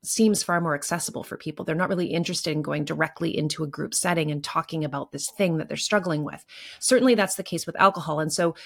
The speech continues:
being able to create on the back end of those one-on-one coaching relationships, a community or group worked really, really well because the women were, by the time they finished coaching with me, whether that was twelve sessions or, um, you know,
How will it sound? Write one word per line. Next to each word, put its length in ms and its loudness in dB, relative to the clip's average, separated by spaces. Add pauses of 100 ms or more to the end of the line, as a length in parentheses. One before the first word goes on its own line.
(180)
being 260 4
able 320 10
to 220 0
create 720 2
on 180 0
the 220 -2
back 340 4
end 400 0
of 140 -2
those 200 0
one-on-one 720 2 (260)
coaching 380 2
relationships, 840 -2 (440)
a 80 0
community 580 4
or 80 4
group 540 4 (200)
worked 240 2
really, 200 4
really 180 2
well 240 6
because 300 -2
the 100 0
women 420 2
were, 220 2
by 120 2
the 100 -4
time 240 -4
they 120 0
finished 420 -4
coaching 320 -4
with 180 -6
me, 220 -2
whether 220 -2
that 120 -4
was 120 -6
twelve 280 2
sessions 580 -2
or, 460 0 (400)
um, 460 2 (100)
you 100 0
know, 260 -2